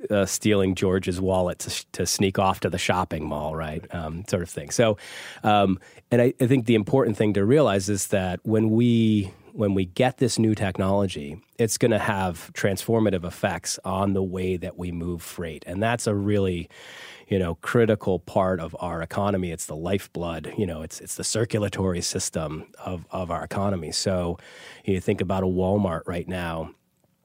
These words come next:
their system of distribution centers and their relationship to stores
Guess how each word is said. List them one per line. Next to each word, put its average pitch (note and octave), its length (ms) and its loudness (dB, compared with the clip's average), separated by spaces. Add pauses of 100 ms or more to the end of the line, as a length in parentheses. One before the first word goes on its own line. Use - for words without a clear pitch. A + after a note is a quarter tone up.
(120)
their A2+ 300 2
system B2 380 2
of G2 120 2
distribution A2 640 2
centers F#2 600 -2 (300)
and F#2+ 160 -2
their F#2 120 0
relationship G2 560 -2
to - 100 -10
stores G#2 580 2